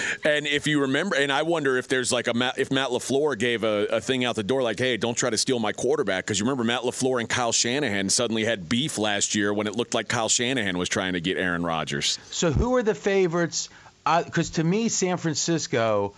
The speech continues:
Speaker 2: is a team that I'm hearing Rodgers talk about.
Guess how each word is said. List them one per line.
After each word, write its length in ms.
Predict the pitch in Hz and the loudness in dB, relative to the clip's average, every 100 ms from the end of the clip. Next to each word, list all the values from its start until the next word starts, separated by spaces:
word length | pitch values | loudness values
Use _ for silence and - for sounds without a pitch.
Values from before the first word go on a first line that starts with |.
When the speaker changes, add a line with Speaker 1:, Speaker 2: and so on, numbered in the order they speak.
| - - - - _ | -20 -20 -20 -20 _
Speaker 2:
is 220 | 143 131 | 0 0
a 80 | 127 | 0
team 600 | 123 143 139 127 117 107 - _ _ - | -2 -2 0 2 0 -2 -4 _ _ -2
that 160 | 127 | 0
I'm 140 | 131 131 | 2 0
hearing 500 | 98 147 151 139 131 - | 0 2 2 2 0 0
Rodgers 500 | 117 127 123 113 110 | 2 4 2 0 -4
talk 360 | 131 113 107 | 0 0 0
about. 560 | 101 87 92 90 87 | -2 0 0 0 -2